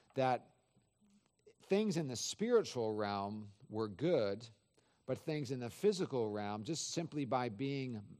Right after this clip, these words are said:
matter and physical, were evil. And so for them to teach that Christ, the eternal Son of God, had become an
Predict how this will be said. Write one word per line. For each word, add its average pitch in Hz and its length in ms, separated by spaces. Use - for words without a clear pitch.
matter 113 920
and 104 160
physical, 101 760
were 107 280
evil. 110 560
And 120 100
so 143 260
for 131 180
them 156 520
to 127 100
teach - 400
that 131 240
Christ, 143 720
the 104 100
eternal 170 400
Son 131 220
of 107 140
God, 104 340
had 139 200
become 147 440
an 131 200